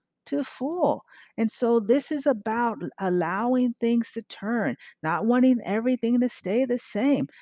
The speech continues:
but being open to the cycles. And that knowing that, uh, especially I think Jupiter rules the Wheel of Fortune, good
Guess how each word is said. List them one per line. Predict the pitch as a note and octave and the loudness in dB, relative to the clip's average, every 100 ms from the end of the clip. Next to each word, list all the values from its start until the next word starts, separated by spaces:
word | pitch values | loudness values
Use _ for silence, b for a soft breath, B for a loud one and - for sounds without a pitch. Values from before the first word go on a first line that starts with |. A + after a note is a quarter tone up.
| B F3+ | B -2
but | E3+ | 0
being | G3+ G#3 F#3+ - | 2 2 0 -2
open | - G3 B3 C#4 C#4 C4 - _ _ _ - | -6 -8 -2 2 4 2 0 _ _ _ -8
to | A#3 | -4
the | A3+ G3+ | 0 -2
cycles. | - - G3+ B3 - - - - _ _ _ _ _ _ _ _ _ - | -2 -6 -4 -4 -6 -10 -12 -20 _ _ _ _ _ _ _ _ _ -4
And | F3+ | -2
that | D#3+ - | -2 -4
knowing | E3 F3 G#3 B3 B3 B3 C4 b b _ - | -4 -2 -2 0 2 0 -2 b b _ -4
that, | F3 D#3+ - - | -2 -2 -6 -6
uh, | D#3+ | -4
especially | D3 - C4+ C#4+ | -6 -4 -4 -2
I | A#3+ | 0
think | A#3+ A#3+ - | 2 0 -2
Jupiter | A#3 B3 B3+ A3 | -6 -4 -2 -2
rules | F3 G3+ A3 A3+ A3 - - | -2 -4 -2 -4 -10 -20 -12
the | D#3+ | -10
Wheel | F#3+ A3 A#3 | -4 -4 -4
of | A3+ | -4
Fortune, | A3 A#3 A3 F3+ D3+ | -4 -2 -2 -6 -2
good | A#3 | 2